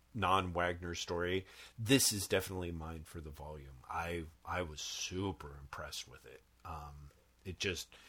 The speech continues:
it does, it does everything really well and, and just, just e-, doesn't, doesn't really hit a wrong note for me at,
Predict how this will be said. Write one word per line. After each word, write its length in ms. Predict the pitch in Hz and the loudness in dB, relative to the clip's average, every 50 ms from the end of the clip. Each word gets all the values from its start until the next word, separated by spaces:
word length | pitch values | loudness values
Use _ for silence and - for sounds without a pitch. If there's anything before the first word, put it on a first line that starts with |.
| - - - | -20 -12 0
it 240 | - 131 135 131 - - | 6 6 6 6 10 12
does, 400 | 135 - 123 123 113 98 - - - | 12 12 12 12 12 8 2 -2 2
it 160 | 123 117 98 | 2 4 10
does 260 | - 123 120 120 110 117 - | 12 12 12 12 12 6 2
everything 500 | 101 104 101 120 110 - 117 107 101 85 82 82 | 2 4 4 4 4 6 4 4 4 2 -4 -2
really 380 | 90 95 107 110 107 110 110 | 2 4 4 6 6 6 4
well 540 | 98 92 92 95 98 101 104 110 107 110 - - | 4 6 8 10 10 12 12 10 10 8 4 2
and, 600 | 98 98 98 95 92 92 92 90 90 87 82 - - _ - - - - - - - - _ _ - - | 4 4 6 6 6 4 2 2 0 -4 -6 -8 -12 _ -20 -20 -20 -20 -20 -20 -20 -20 _ _ -16 -8
and 180 | - 101 95 90 | -4 -2 -2 0
just, 280 | - 104 104 98 - - _ _ _ - | 2 2 2 2 0 -4 _ _ _ -2
just 260 | - 127 120 - - - - | 0 0 0 0 -4 -6 -2
e-, 180 | 113 117 113 - 127 120 - | 0 0 0 0 -4 -6 2
doesn't, 360 | - 151 120 - 131 123 113 - _ - | 6 6 6 6 4 -2 -4 -6 _ 2
doesn't 320 | 117 113 113 - 123 - | 2 2 2 2 -2 0
really 280 | 107 110 110 113 110 101 | 2 4 4 4 4 4
hit 180 | 104 117 104 | 4 4 6
a 40 | 101 | 6
wrong 320 | 98 98 95 98 98 92 | 8 8 8 8 6 4
note 240 | 90 92 101 110 - - | 0 0 0 -2 -2 -4
for 140 | - 98 | -6 -4
me 320 | 85 82 82 80 76 76 78 - _ _ - - | -4 -2 -4 -4 -6 -6 -10 -14 _ _ -6 -2
at, 160 | 95 95 | -2 -2